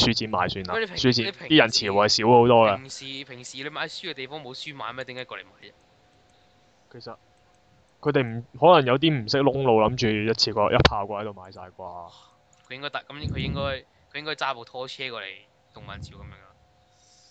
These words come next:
Speaker 1: OK 㗎，成
Speaker 2: 成車啦，過村啲書。
Speaker 1: 係，佢淨係，佢淨係，我覺得如果佢淨係買魔法禁書目錄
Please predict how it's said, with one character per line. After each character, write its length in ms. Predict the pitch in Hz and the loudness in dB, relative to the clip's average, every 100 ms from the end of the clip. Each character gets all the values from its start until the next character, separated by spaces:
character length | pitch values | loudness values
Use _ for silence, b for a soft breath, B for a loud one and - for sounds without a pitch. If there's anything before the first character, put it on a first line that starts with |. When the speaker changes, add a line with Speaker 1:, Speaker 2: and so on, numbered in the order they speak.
| _ | _
Speaker 1:
OK 280 | _ 113 | _ -20
㗎， 260 | 104 98 101 | -20 -20 -20
成 800 | 110 95 101 _ _ - - - | -20 -20 -20 _ _ -20 -14 -14
Speaker 2:
成 200 | - - | -12 -12
車 320 | - 143 131 | -4 -4 -4
啦， 80 | 123 | -8
過 120 | 120 113 | -12 -18
村 180 | 123 | -16
啲 80 | 120 | -16
書。 240 | - 113 110 _ _ 92 | -18 -20 -20 _ _ -18
Speaker 1:
係， 60 | |
佢 120 | 104 120 | -10 -10
淨 120 | 110 | -8
係， 180 | 110 110 | -8 -8
佢 140 | 123 | -8
淨 140 | 120 117 | -8 -8
係， 420 | 110 110 107 110 - | -8 -8 -8 -10 -8
我 100 | 127 | -2
覺 120 | 143 | 2
得 140 | 151 | 2
如 160 | 139 117 | 4 4
果 120 | 143 | 4
佢 100 | 131 | 2
淨 40 | 113 | -2
係 140 | 110 | -4
買 160 | 113 110 | -2 2
魔 140 | 127 | 6
法 140 | 127 113 | 6 4
禁 100 | 113 | -2
書 160 | 113 127 | -4 -4
目 140 | 117 | -6
錄 120 | 107 | -6